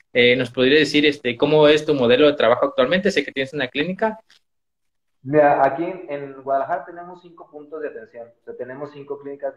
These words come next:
Speaker 1: Ujú.
Speaker 2: diferentes. Este,
Speaker 1: Ah, va.
Speaker 2: cada, cada, cada clínica tiene un equipo de terapeutas, tiene un gerente, tiene,
Speaker 1: Ujú.
Speaker 2: eh, asistentes, personal administrativo que les ayuda por ahí, y también cada clínica tiene, este,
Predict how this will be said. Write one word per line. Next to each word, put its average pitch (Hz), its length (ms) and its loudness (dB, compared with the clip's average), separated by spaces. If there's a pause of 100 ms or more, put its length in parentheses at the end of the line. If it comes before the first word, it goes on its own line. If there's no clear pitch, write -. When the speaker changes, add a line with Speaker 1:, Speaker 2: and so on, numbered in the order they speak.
Speaker 1:
Ujú. - 0 -
Speaker 2:
diferentes. 202 400 -6 (720)
Este, 131 540 -6
Speaker 1:
Ah, 123 100 4
va. 131 280 0 (840)
Speaker 2:
cada, 175 340 -2
cada, 180 760 -12
cada 180 240 -14
clínica 196 460 -18
tiene 156 680 -16
un 147 260 -20
equipo 156 340 -12
de 156 60 -8
terapeutas, 156 720 -6
tiene 135 180 -18
un 127 80 -20
gerente, 147 440 -16
tiene, 139 500 -16 (300)
Speaker 1:
Ujú. 135 220 -12
Speaker 2:
eh, 113 520 -8 (140)
asistentes, 151 640 -8
personal 127 320 -10
administrativo 131 580 -12
que 131 80 -20
les 117 140 -18
ayuda 135 240 -2
por 156 140 0
ahí, 175 360 -4 (200)
y 147 140 -10
también 170 640 -2
cada 156 260 -6
clínica 156 380 -14
tiene, 143 580 -18
este, 110 760 -20